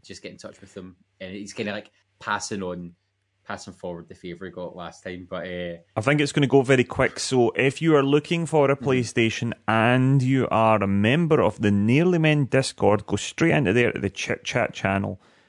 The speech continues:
Speaker 2: Blunderboy, eh, sorry, Baker Boy has
Speaker 1: That's
Speaker 2: put
Speaker 1: me.
Speaker 2: a, put a, a little message in there. If you, if you speak to Baker Boy, he, he'll, um, he'll sort you out.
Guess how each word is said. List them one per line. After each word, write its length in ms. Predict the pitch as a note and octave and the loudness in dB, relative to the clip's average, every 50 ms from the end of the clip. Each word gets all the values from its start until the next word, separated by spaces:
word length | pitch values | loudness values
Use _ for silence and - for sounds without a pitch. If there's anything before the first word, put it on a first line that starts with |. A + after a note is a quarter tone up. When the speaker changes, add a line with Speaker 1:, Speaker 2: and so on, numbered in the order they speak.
| _ _ _ _ | _ _ _ _
Speaker 2:
Blunderboy, 680 | - A2+ B2+ C3 C3 B2+ - - A#2 A2+ G#2+ - - - _ _ _ _ _ - | 0 2 2 2 0 -2 0 2 2 2 2 0 -4 -10 _ _ _ _ _ -6
eh, 200 | G#2+ G2 A2+ G#2 | -2 0 0 0
sorry, 260 | - - G#2+ G2+ G2 | 0 0 2 2 0
Baker 480 | F#2 E2 F2 - B2 D3 E3 - C3 G#2+ | 0 -2 -2 -2 0 0 0 0 -2 0
Boy 340 | F#2 G2+ F#2+ F#2 F#2+ A2 - - - _ _ _ | 2 2 2 2 2 -2 -6 -10 -20 _ _ _
has 320 | - - A2 A2 G2+ - | -4 0 0 0 0 -2
Speaker 1:
That's 120 | - E3 - | -4 -2 2
Speaker 2:
put 160 | - C3 A#2+ | 2 2 2
Speaker 1:
me. 80 | C3+ C3+ | 2 0
Speaker 2:
a, 340 | G2+ G2+ F#2+ F2 F#2 G2 G2 - - - - _ | 0 2 2 2 0 -2 -4 -8 -14 -20 -16 _
put 160 | - - A#2 - | -2 -2 0 2
a, 500 | - G#2+ G#2 G2+ G2 G2 G2 F#2+ - - - | 2 2 2 2 2 2 2 0 0 -2 -2
a 120 | - G2 F#2+ | 0 0 2
little 460 | G2+ F#2 - G2 G2+ G2 F#2+ - - _ _ _ _ _ | 2 2 2 2 2 0 0 -4 -8 _ _ _ _ _
message 420 | D#2 F2+ G#2+ G#2+ G2+ - A2 F#2 | -4 -2 -2 -2 -2 -4 -4 0
in 140 | A2 G#2 G2 | 0 2 2
there. 120 | F#2+ G2 G2 | 2 2 0
If 140 | G#2 - - | -2 -2 0
you, 240 | A2+ A2 G#2+ G#2+ - - | 2 2 2 2 0 -2
if 140 | - G2+ - | -6 -6 -6
you 80 | G#2 G2 | -6 -8
speak 320 | - - - - - - | -8 -8 -10 -12 -8 -2
to 240 | - G#2 F#2+ F2+ F2 - _ _ _ _ _ | 0 2 2 2 -2 -6 _ _ _ _ _
Baker 260 | - F#2+ F#2 - - | 0 0 0 0 0
Boy, 260 | F2+ F#2 G2 F#2+ F#2+ F#2 | 0 2 2 2 2 2
he, 280 | F2+ G#2+ G#2+ G2 - _ _ _ _ _ - | 0 -4 -6 -6 -10 _ _ _ _ _ -10
he'll, 340 | G2 G#2 G2+ G2+ G2 F#2+ F#2+ | -4 -2 0 0 2 0 0
um, 260 | F#2 F#2 F#2 F2 E2+ - _ _ _ _ - | -2 -2 -6 -8 -12 -16 _ _ _ _ -8
he'll 100 | A#2 A2+ | -6 -6
sort 300 | - - F#2+ - - - | -2 -2 -2 -2 -2 -4
you 80 | F2+ | -8
out. 80 | F2 - | -10 -10